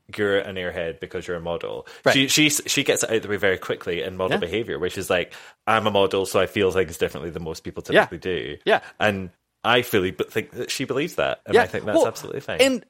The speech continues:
Speaker 2: and she spends the whole act one being like, "Listen, my boyfriend's a terrorist, and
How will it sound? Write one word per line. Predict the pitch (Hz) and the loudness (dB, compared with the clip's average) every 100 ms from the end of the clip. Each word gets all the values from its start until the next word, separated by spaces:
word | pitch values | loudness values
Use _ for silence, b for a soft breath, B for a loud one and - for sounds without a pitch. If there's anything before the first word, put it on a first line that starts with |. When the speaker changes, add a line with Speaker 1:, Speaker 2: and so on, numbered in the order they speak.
| - | 2
Speaker 2:
and | 233 190 | 2 4
she | 294 | 2
spends | - 262 240 | 6 6 6
the | 185 185 | 4 6
whole | 226 214 | 8 8
act | 190 185 | 8 6
one | 220 233 165 | 4 4 4
being | 160 160 147 | 2 2 2
like, | 135 143 | 2 4
"Listen, | 220 359 247 123 110 b b b - | 4 6 4 4 -2 b b b 2
my | 156 294 339 | 6 6 8
boyfriend's | 175 269 349 196 180 170 | 8 10 8 6 6 6
a | 175 | -2
terrorist, | - 190 277 392 170 147 - - | -4 4 6 8 8 6 4 0
and | 214 | 0